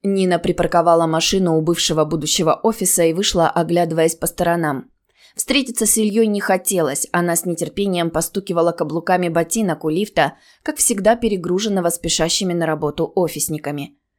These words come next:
Нина не видела знакомых лиц, недоумевая, неужели умудрилась приехать первой. Нужный этаж,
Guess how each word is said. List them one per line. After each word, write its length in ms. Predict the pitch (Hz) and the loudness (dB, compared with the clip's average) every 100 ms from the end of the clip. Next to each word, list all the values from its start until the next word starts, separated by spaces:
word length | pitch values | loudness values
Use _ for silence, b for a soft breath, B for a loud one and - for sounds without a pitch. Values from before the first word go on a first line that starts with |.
| _ _ - | _ _ -2
Нина 320 | 220 - 233 | 0 2 2
не 180 | 226 233 | 2 2
видела 440 | 240 196 165 156 | 2 0 2 2
знакомых 560 | 160 165 170 165 165 - | 0 -2 -2 -2 -2 -2
лиц, 340 | 185 190 - | -2 -2 -4
недоумевая, 720 | 160 160 160 170 180 196 185 156 | -4 -2 0 0 0 0 0 0
неужели 640 | 156 156 170 240 180 - b b | -2 -2 0 2 2 -2 b b
умудрилась 600 | 208 208 185 190 175 170 | -2 0 0 0 0 -2
приехать 520 | - 185 170 - 190 | -2 -2 -2 -4 -6
первой. 480 | - 175 143 139 - _ _ _ _ _ - | -4 -2 -2 -4 -10 _ _ _ _ _ 0
Нужный 460 | 196 175 165 160 | 2 2 0 -2
этаж, 440 | 156 190 196 - | 0 -2 -2 -6